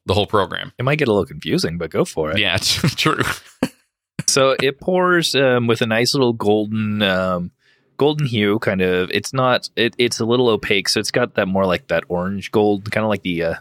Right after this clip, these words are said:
Speaker 2: the Untappd gold, if you will.
Speaker 1: Hmm.
Speaker 2: Um, the aroma off of it is fantastic. It's, um, definitely, you get a lot of the passion fruit and, um,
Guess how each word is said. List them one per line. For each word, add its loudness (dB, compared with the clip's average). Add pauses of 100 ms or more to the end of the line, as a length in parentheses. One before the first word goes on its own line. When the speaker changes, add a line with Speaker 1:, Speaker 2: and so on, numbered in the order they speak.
Speaker 2:
the -2
Untappd -2
gold, 4
if -2
you 2
will. 2 (540)
Speaker 1:
Hmm. -2 (580)
Speaker 2:
Um, 2
the 2
aroma 4
off 0
of -6
it 0
is -2
fantastic. -4
It's, -4
um, 0 (1040)
definitely, 2
you 0
get 0
a 4
lot 2
of -2
the -2
passion -4
fruit 0
and, -2
um, -2